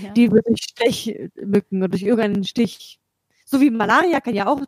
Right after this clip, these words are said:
Speaker 2: durch
Speaker 1: Ja,
Speaker 2: Stiche übertragen
Speaker 1: diese
Speaker 2: werden.
Speaker 1: C-C-Fliege
Speaker 2: Und
Speaker 1: und
Speaker 2: das
Speaker 1: so, ja.
Speaker 2: sogenannte Dengue-Fieber.
Speaker 1: Aha.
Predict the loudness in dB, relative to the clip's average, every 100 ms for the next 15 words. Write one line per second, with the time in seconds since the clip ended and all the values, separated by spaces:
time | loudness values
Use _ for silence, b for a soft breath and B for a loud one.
0 | _ _ -2 0 2 2 2 0 -2 -2
1 | -2 -2 -2 -4 -4 -4 -6 -10 -10 -4
2 | 2 2 2 2 2 2 2 2 0 0
3 | 2 2 0 -2 -2 -2 -6 -14 _ -8
4 | -4 -4 -6